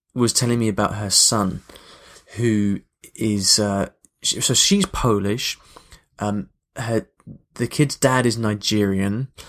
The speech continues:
and so the kid is growing up speaking English and Polish at home.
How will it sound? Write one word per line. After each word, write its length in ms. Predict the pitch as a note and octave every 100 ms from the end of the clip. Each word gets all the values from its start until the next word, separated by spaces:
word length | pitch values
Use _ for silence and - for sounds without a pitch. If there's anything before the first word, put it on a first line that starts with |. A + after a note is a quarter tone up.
| - _ -
and 180 | A#2+ A2+
so 100 | A2+
the 100 | A#2
kid 300 | - F3+ F#3
is 100 | F#3
growing 320 | C3+ B2 A#2
up 120 | G#2
speaking 360 | - A2 A2+ -
English 420 | C3 B2 G#2 -
and 160 | G#2+ G#2+
Polish 500 | - D#3 A2+ F2 - -
at 140 | -
home. 420 | G#2 G2 D2 -